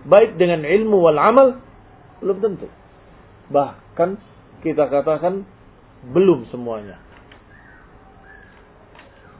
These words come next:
Hampir semuanya, bukan hampir lagi, semuanya belum. Hanya saja perbedaan persentase. Yang ini sudah banyak, kurang sedikit. Yang ini baru separuh,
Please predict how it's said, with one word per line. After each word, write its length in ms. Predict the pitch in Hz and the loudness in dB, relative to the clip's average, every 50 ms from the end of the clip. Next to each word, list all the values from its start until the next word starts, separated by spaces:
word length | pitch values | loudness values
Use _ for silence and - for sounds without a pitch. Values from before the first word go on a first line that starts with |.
| - - | -10 -8
Hampir 260 | 143 147 147 208 196 - | -4 0 0 0 0 0
semuanya, 400 | 175 175 185 196 202 185 180 156 | -6 -4 -4 -4 -4 -4 -6 -8
bukan 240 | 123 120 135 135 139 | -8 -8 -8 -8 -8
hampir 240 | 151 151 160 165 180 | -8 -8 -6 -6 -4
lagi, 240 | 185 165 131 117 120 - | -6 -6 -8 -12 -16 -14
semuanya 320 | - 196 233 247 254 233 | -10 -4 -2 -2 -2 -2
belum. 240 | 202 143 123 107 - - _ _ _ _ _ _ _ _ _ _ _ _ _ _ _ - - _ _ _ - - _ - - - - - | -4 -6 -8 -10 -10 -12 _ _ _ _ _ _ _ _ _ _ _ _ _ _ _ -20 -20 _ _ _ -20 -20 _ -20 -20 -20 -16 -8
Hanya 340 | 139 156 175 175 160 143 131 - | -4 -4 -4 -2 -4 -6 -4 -4
saja 180 | 165 170 160 - - | -4 -4 -4 -6 -6
perbedaan 560 | - 131 113 110 117 110 123 117 165 170 165 | -6 -8 -6 -6 -8 -6 -6 -8 -8 -8 -10
persentase. 640 | 135 131 - 123 113 117 - 151 - - - - - - - - - - - - - - - - - - - - - - - 127 | -10 -10 -8 -10 -10 -8 -8 -8 -8 -10 -16 -20 -20 -20 -20 -20 -20 -20 -20 -20 -20 -20 -20 -20 -20 -20 -20 -20 -20 -20 -14 -14
Yang 120 | 117 113 113 131 139 | -14 -12 -12 -12 -12
ini 60 | 151 147 147 | -12 -12 -8
sudah 160 | 127 131 120 | -6 -6 -4
banyak, 260 | 143 160 165 170 180 - - - - - - - - - - - | -4 -4 -6 -8 -10 -12 -14 -20 -20 -20 -20 -20 -20 -20 -18 -16
kurang 240 | 139 131 117 113 - | -12 -12 -12 -14 -16
sedikit. 320 | 127 120 131 - - 120 110 - - - - - - - - - - - - | -18 -18 -18 -16 -16 -16 -18 -20 -20 -20 -20 -20 -20 -20 -20 -20 -18 -12 -12
Yang 100 | 131 139 143 165 165 | -12 -10 -10 -10 -8
ini 60 | 175 160 | -6 -4
baru 240 | 139 139 139 143 | -2 -2 -2 -4
separuh, 400 | - 139 - 180 175 165 170 175 | -6 -8 -6 -4 -4 -2 -4 -6